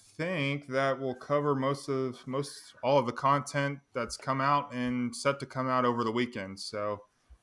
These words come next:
um, definitely lots to look forward to. And now we get to get into the fun stuff, um, the adventures we've been having in gameplay,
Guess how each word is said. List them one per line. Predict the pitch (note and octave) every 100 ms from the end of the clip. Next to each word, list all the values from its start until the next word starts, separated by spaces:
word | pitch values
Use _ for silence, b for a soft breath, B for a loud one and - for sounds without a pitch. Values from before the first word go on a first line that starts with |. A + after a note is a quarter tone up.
| -
um, | A#2 A2+ A2 G#2
definitely | C3+ D3 C3
lots | B2+ B2+ -
to |
look | B2 B2
forward | - B2 B2 A#2+
to. | B2 B2 A#2 A#2 _
And | A#2 A2+ A2
now | B2+ C#3+
we | C3+
get | B2
to | B2+
get | A#2 B2
into | B2
the | A2+
fun | A2+ C#3 C3+
stuff, | A#2+ - A2 G#2 - - -
um, | A2+ A2+ A2 G#2+ G#2
the | A#2
adventures | A2 D3 D3+ C3
we've | A#2 A2+
been | A#2
having | A#2 B2 A#2+ A2+
in | A2
gameplay, | B2+ C#3+ C#3+ C#3+ C#3+ C#3+